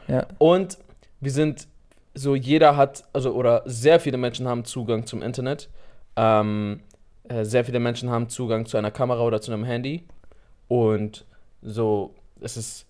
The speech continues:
Speaker 2: es ist bei, bei, was das angeht, also es gibt Sachen, die man bestimmt geheim halten kann, aber
Speaker 1: Ja.
Speaker 2: es gibt auch Sachen, die, die sind
Speaker 1: Ey,
Speaker 2: im
Speaker 1: Mann.
Speaker 2: Zeitalter von Internet.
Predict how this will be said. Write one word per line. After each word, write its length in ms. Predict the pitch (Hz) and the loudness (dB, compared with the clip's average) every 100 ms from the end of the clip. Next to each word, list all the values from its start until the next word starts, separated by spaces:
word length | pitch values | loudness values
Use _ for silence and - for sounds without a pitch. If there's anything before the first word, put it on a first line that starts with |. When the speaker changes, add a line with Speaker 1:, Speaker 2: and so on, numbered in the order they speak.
| _ - - - - _ - | _ -20 -20 -20 -20 _ -12
Speaker 2:
es 100 | 117 | -8
ist 180 | 123 - | -8 0
bei, 220 | 117 127 120 | 2 2 4
bei, 260 | 123 127 123 | 4 4 4
was 220 | 123 123 | 0 4
das 200 | 160 202 | 4 6
angeht, 340 | 214 220 233 | 4 6 6
also 360 | 147 147 135 - | 6 4 0 -2
es 140 | 135 - | -6 -4
gibt 160 | 170 | 0
Sachen, 220 | 151 143 | 2 2
die 60 | 131 | 0
man 140 | 120 117 | -2 -4
bestimmt 260 | 113 127 | -6 -6
geheim 260 | 120 127 127 | -4 -4 -4
halten 240 | 120 131 | -6 -6
kann, 160 | 127 131 | -8 -4
aber 140 | - 147 | 2 4
Speaker 1:
Ja. 160 | 131 | 4
Speaker 2:
es 120 | 123 - | 0 -12
gibt 140 | 123 - - | -14 -16 -4
auch 200 | 127 120 | -2 0
Sachen, 280 | 127 123 123 | 0 -2 -2
die, 380 | 117 113 139 165 - _ _ | -6 -6 -10 -16 -20 _ _
die 60 | 117 | -10
sind 360 | 120 113 - - - - - - | -6 -8 -10 -20 -20 -20 -6 2
Speaker 1:
Ey, 100 | 185 | 4
Speaker 2:
im 40 | |
Speaker 1:
Mann. 100 | 196 | 6
Speaker 2:
Zeitalter 260 | 160 117 123 | 4 4 0
von 140 | 113 | -6
Internet. 460 | 107 117 117 110 - | -8 -6 -6 -8 -8